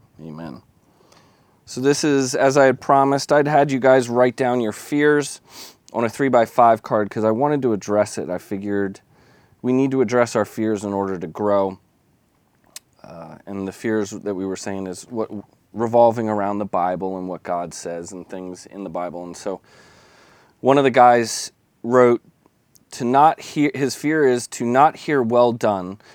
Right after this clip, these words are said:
but 'Depart from me.' I wouldn't forgive me for what I've done. I pray that he's more merciful than I can even imagine, the sins I may commit even in the future.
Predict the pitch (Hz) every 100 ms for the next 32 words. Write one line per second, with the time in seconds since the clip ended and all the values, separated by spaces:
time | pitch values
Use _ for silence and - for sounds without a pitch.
0 | - 127 - 117 - 127 117 - 98 92
1 | 80 78 104 _ _ _ _ _ _ _
2 | _ _ _ _ _ _ _ _ _ _
3 | _ _ _ _ - - 127 139 160 156
4 | - 131 139 143 139 127 - 113 113 113
5 | 113 107 117 98 95 101 _ _ _ _
6 | _ _ _ _ - 104 - 131 131 131
7 | 120 107 120 104 120 139 156 139 135 -
8 | 123 127 113 110 107 120 113 123 131 120
9 | 101 95 90 92 92 - 101 - - 120
10 | 117 113 110 107 117 110 110 - 117 117
11 | 113 107 101 - 104 95 85 71